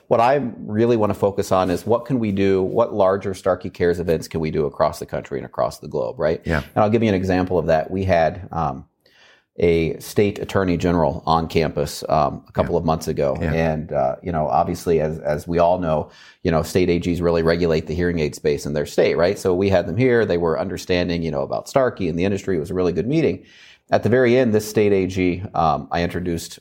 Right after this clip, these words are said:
Speaker 1: uh, the A G to Mister Austin, right? And they chatted for a few
Speaker 2: Mm-hmm.
Speaker 1: seconds, and then the A G walked out. But as the A G was walking away, Mister Austin came up behind him and said, And don't forget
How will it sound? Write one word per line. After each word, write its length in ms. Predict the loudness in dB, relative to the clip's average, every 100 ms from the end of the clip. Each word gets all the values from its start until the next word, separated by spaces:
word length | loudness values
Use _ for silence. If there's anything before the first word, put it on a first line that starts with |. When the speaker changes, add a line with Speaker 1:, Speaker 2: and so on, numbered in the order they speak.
| _
Speaker 1:
uh, 160 | 0 2
the 140 | 2
A 100 | 0
G 200 | 0 -4
to 100 | -2
Mister 240 | -4 0 2
Austin, 340 | 2 -2 -4
right? 180 | -2 0
And 120 | 0
they 80 | -2
chatted 360 | 0 0 0 -2
for 140 | -4
a 40 |
few 160 | -2 -4
Speaker 2:
Mm-hmm. 60 | 0
Speaker 1:
seconds, 380 | 0 -2 -6
and 160 | -8 -4
then 80 | -2
the 120 | 0
A 120 | 0
G 160 | -2 -4
walked 340 | -2 -4 0
out. 260 | 0 2 0
But 80 | 0
as 160 | 0
the 160 | 0 -2
A 40 | -2
G 120 | -4
was 140 | -2
walking 320 | 0 0 0
away, 260 | 0 2 2
Mister 300 | -2 0 2
Austin 300 | 2 -2 -8
came 120 | -4
up 100 | -2
behind 320 | 0 0 0
him 100 | -4 -4
and 80 |
said, 240 | 0 0 -2 -20 -20 -20 _ 2
And 240 | 2 4
don't 200 | 2 0
forget 500 | -4 0 2 2